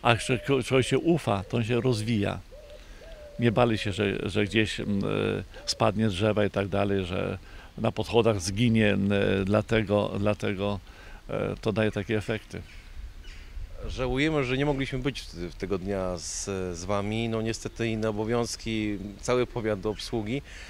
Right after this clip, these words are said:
Speaker 2: ale te zdjęcia, które w tym momencie, drodzy państwo, widzowie, widzicie,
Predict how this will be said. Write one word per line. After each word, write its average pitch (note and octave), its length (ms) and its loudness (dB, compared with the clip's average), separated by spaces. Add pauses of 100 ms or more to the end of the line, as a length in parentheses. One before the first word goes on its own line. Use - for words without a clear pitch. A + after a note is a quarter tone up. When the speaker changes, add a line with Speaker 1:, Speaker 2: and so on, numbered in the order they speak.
(140)
Speaker 2:
ale A#2 640 2
te B2 120 -2
zdjęcia, A2+ 680 2
które A2+ 240 0
w - 40 -2
tym A#2+ 100 0
momencie, A#2+ 300 2
drodzy G#2 240 -4
państwo, A#2+ 400 0
widzowie, G#2+ 360 0
widzicie, A2 540 0